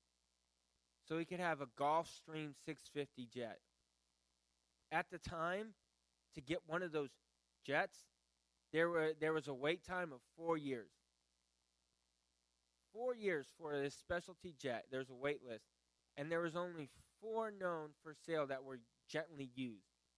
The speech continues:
And he was telling his congregation to help him raise sixty-five million dollars for this private jet so that he can continue doing his ministry weekly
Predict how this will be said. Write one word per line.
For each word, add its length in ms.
And 120
he 120
was 140
telling 260
his 120
congregation 840
to 80
help 280
him 180
raise 180
sixty-five 640
million 300
dollars 380
for 140
this 180
private 540
jet 420
so 100
that 180
he 160
can 340
continue 380
doing 240
his 160
ministry 400
weekly 480